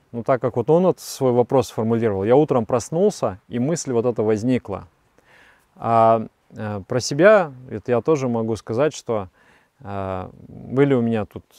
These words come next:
э, ну, негативные разные ситуации, там, болезни. Ну, и щас такая ситуация вообще в жизни, в мире, что, ну, много неприятных вещей происходит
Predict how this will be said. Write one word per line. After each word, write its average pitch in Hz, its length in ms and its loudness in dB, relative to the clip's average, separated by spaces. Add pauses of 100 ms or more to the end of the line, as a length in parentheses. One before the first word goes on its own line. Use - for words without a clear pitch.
э, 98 400 -14
ну, 123 140 -8
негативные 113 640 -2
разные 104 320 0
ситуации, 135 600 -2
там, 101 140 -8
болезни. 113 380 -2
Ну, 160 180 -8
и 156 60 -6
щас - 440 -10 (400)
такая 117 300 0
ситуация 131 500 -2
вообще 98 240 -8
в 95 60 -8
жизни, 110 320 -2
в 95 100 -8
мире, 117 340 -2 (520)
что, 101 720 -4 (920)
ну, 240 100 -8
много 190 340 2
неприятных 143 600 2
вещей 139 320 -4
происходит 107 720 -4